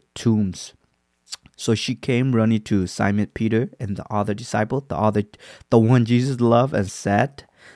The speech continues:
"They have taken the Lord out of the tomb, and we don't know where they have put him." Verse three, so Peter and other disciples started, uh, s-, disciples started for the tomb. Both were running, but the other disciple outrun Peter and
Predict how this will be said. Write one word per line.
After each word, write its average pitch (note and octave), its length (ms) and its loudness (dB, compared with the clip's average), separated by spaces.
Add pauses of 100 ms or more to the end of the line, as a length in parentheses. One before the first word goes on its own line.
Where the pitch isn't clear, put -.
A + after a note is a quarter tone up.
(120)
"They A#2 200 4
have C3 240 6
taken B2+ 280 0
the G#2+ 120 0
Lord G#2+ 280 4
out G#2 200 2
of G2 100 -2
the - 80 -10
tomb, A#2 480 0
and G2 180 -2
we G#2 120 0
don't G2+ 240 0
know G2+ 80 0
where G2 260 2
they F#2+ 220 -4
have G2 320 -4
put G#2 180 0
him." G2 220 -4 (1120)
Verse D#3 720 4 (180)
three, B2 280 4
so G#2+ 260 -2 (160)
Peter C#3+ 300 2
and A2 160 0
other A2 260 0
disciples G#2 420 -4
started, G#2+ 460 -2
uh, G2+ 280 -2
s-, - 300 -12
disciples G#2+ 460 -4
started A2 340 -4
for G#2 160 -6
the - 120 -10
tomb. A#2+ 500 -2
Both A#2 320 2
were G#2+ 180 -2
running, G#2+ 440 2 (260)
but B2 100 2
the A#2 100 0
other B2 200 2
disciple A2 640 0
outrun G#2 720 2
Peter A2 480 2
and G2+ 320 -4